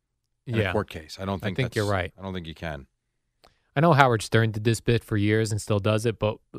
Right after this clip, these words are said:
Speaker 2: the lie detector test for a radio show is fun.
Speaker 1: I'm sure.
Speaker 2: You know, like, he would ask, uh, the staff questions.
Speaker 1: Right,
Speaker 2: and
Speaker 1: right,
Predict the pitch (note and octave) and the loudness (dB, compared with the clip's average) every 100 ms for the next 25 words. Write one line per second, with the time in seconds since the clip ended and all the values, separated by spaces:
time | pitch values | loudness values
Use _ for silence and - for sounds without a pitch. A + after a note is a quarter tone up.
0 | - - A2+ G2+ A2+ B2 C3 A2+ A#2 G#2+ | -20 -2 0 2 2 2 0 2 2 4
1 | G2+ - G#2 G2 - G2+ F#2 F2+ G2 G#2 | 0 4 2 2 -2 0 0 0 0 2
2 | G#2+ G2+ G#2 F2+ D#2 A#2 - - G2 E2 | 2 2 0 0 -4 -10 -6 -2 -2 -2
3 | F2 _ _ - D3 C3 F3 B2 D#2 _ | -14 _ _ -2 0 0 0 0 -4 _
4 | _ C3+ G#2+ F2 F#2 - G#2 F#2+ F#2+ - | _ -2 0 0 -2 -2 0 0 -4 -6
5 | - F#2 _ - - - G2 F#2+ - G2+ | -12 -12 _ -8 -6 -2 -2 -2 -2 -2
6 | G2 - G#2 E3 D#3+ D#3 C#3 - A3 | -2 -4 0 2 2 2 2 4 2